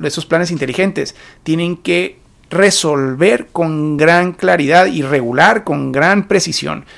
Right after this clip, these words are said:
para asegurar que de aquí en adelante todo el desarrollo se dé de una manera, eh, sostenible. Eh, es decir, que no importa cómo evolucione el desarrollo, la traza de la ciudad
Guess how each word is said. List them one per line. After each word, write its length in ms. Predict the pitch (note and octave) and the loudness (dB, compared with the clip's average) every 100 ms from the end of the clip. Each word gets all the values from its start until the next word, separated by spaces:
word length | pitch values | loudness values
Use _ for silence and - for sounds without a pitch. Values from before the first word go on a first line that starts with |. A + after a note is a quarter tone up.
| - _ | -20 _
para 160 | C3+ C3+ | -2 -2
asegurar 560 | C3 B2 F3 B3+ - _ _ | -4 0 2 2 -2 _ _
que 140 | D#3+ | -2
de 100 | D3 | 0
aquí 360 | D3 - - A3+ | -2 -4 -4 -2
en 80 | C#4 | 2
adelante 540 | C#4 G3 A#3 G#3+ D3 | 2 2 0 -2 -6
todo 440 | - _ G#3 A#3 B3 | -10 _ 0 2 2
el 40 | |
desarrollo 600 | - C#3+ F3+ G3+ D3 - - _ _ _ | 0 0 2 2 0 -6 -20 _ _ _
se 220 | - D#3 | -6 0
dé 240 | D3 F#3 A3 | 2 0 -2
de 160 | D#3 | -4
una 120 | E3+ F3+ | -4 -2
manera, 540 | D3 D3+ F3+ G3+ - _ _ - | -2 2 2 0 -10 _ _ -10
eh, 320 | D3+ - - - C3+ C3 - _ - | -6 -4 -6 -6 -8 -10 -16 _ -4
sostenible. 1000 | F3 D#3+ - D3 C#3+ F#3 B3 G3+ F#2 - - _ - | -2 -2 -2 -4 0 2 2 0 -4 -8 -20 _ -8
Eh, 440 | C3+ B2+ B2+ B2+ | -6 -4 -6 -6
es 80 | C#3+ | -2
decir, 320 | D3+ A3+ - | 0 0 -2
que 340 | - D3+ - _ _ | -6 -6 -6 _ _
no 180 | D3+ F3 | -2 0
importa 420 | G3 G3+ G#3 A3 | 0 2 2 2
cómo 220 | G#3 G#3 | 0 2
evolucione 380 | A3 G3 D3+ E3 | 4 4 4 0
el 60 | G3+ | 0
desarrollo, 560 | - D3 F3+ F#3 C#3+ - _ _ _ _ - | 0 2 2 2 -2 -10 _ _ _ _ -4
la 400 | D3+ C#3+ - - | 0 2 0 0
traza 580 | F#3 F3+ F#3 G3 G3 - | 4 4 4 0 -2 -4
de 120 | C#3+ | -4
la 80 | C#3 | -2
ciudad 400 | C3 D#3 G3+ | 0 2 2